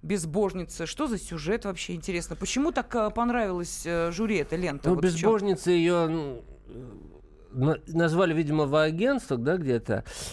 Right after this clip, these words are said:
Speaker 2: В оригинале фильм называется, поскольку болгарский язык близок к нам,
Speaker 1: Мгм.
Speaker 2: как известно, и даже пишется той же кириллицей, он в оригинале называется «Безбог».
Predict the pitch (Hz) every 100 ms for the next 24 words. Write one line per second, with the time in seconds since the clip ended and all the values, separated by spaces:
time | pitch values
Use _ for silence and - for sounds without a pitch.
0 | - 120 151 151 170 208 180 175 147 131
1 | 147 123 - 151 123 120 127 127 123 120
2 | 131 131 123 - 120 117 95 113 131 165
3 | 113 - 98 98 101 85 92 101 101 101
4 | 95 101 98 101 98 101 95 92 - -
5 | - 147 151 - 107 98 95 101 95 101
6 | - 107 98 90 - 90 - - - 139
7 | 147 143 131 135 156 151 139 139 - 107
8 | 135 113 104 95 - -